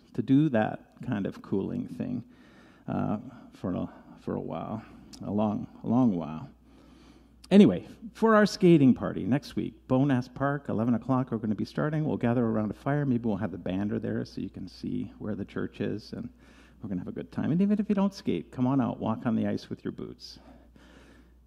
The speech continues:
If you need to bring your walker, put skates on the walker. You can do this, Joe, right? But let's get together as a community and skate on the text that we're talking about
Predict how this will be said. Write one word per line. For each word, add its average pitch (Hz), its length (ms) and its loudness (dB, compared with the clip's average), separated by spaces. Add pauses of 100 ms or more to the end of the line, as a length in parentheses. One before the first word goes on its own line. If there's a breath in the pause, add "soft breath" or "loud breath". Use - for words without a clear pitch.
If - 180 -8
you 90 100 0
need 92 240 0
to - 40 -12
bring 135 240 4
your 170 160 4
walker, 180 680 4 (440 loud breath)
put 170 180 -4
skates 175 400 -2
on 180 80 2
the 185 100 2
walker. 196 560 0 (240 loud breath)
You 185 100 -4
can 170 120 2
do 160 160 2
this, 87 240 -6
Joe, 90 340 -8
right? 180 300 2 (300 loud breath)
But 156 160 2
let's 175 240 2
get 196 200 0
together 180 640 4
as 151 140 -4
a 170 40 -2
community 175 680 4 (360 loud breath)
and 123 140 4
skate 127 480 2 (160)
on 120 420 0
the 143 160 -2
text - 680 -4 (240)
that 127 160 -6
we're 113 60 -4
talking 98 440 -10
about - 320 -10